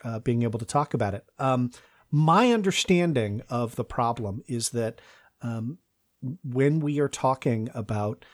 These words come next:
uh, sexual harassment and sexual assault in the military, um, unit commanders are the ones who get to decide, right? They have the prosecutorial discretion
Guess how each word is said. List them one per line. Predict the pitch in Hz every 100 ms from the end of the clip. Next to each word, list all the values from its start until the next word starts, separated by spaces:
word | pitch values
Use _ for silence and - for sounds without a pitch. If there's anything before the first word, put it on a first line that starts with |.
| _ _ -
uh, | 117 110 113 - -
sexual | - 131 - 131
harassment | 139 117 113 - 117 - -
and | 110 113 -
sexual | - 120 - 120
assault | 113 - 117 113 -
in | 110
the |
military, | 127 196 170 143 120 120 - - - _
um, | 127 123 123 160 _ _ _ _ 151 165
unit | 170 135 123 120 127 156 196 196 170 -
commanders | - 143 175 233 143 107 104 110 -
are | 127
the | 127
ones | 123 147 165 131 139 - - -
who | - 135
get | 135 139 -
to |
decide, | 139 123 - - 165 151 123 120
right? | 131 -
They | 165 185
have | 165 156 135
the | 135
prosecutorial | 127 143 131 131 139 127 139 131 131
discretion | 131 123 170 165 - 113